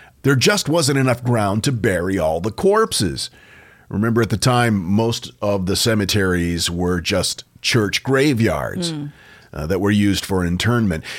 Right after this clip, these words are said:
Speaker 1: It got to a point when the church graveyards were so completely filled that the coffins, they started stacking them one on top of another,
Speaker 2: Oof.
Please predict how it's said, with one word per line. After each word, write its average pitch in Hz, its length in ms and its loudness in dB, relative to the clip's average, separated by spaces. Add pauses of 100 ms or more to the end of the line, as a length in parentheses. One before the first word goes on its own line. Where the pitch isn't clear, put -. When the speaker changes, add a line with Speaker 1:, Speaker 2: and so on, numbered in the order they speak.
Speaker 1:
It 120 160 2
got 165 280 2
to 131 140 2
a 110 60 4
point 185 500 0
when 113 200 0
the 113 80 0
church 147 420 0
graveyards 120 800 2
were 101 200 0
so 170 440 2
completely 123 680 0
filled 104 600 2 (480)
that 120 160 -2
the 139 80 2
coffins, 196 720 0 (240)
they 131 100 4
started 156 380 2
stacking 165 720 2
them 92 160 2
one 113 240 2
on 123 160 2
top 139 340 2
of 104 120 2
another, 82 400 0 (120)
Speaker 2:
Oof. 208 440 -6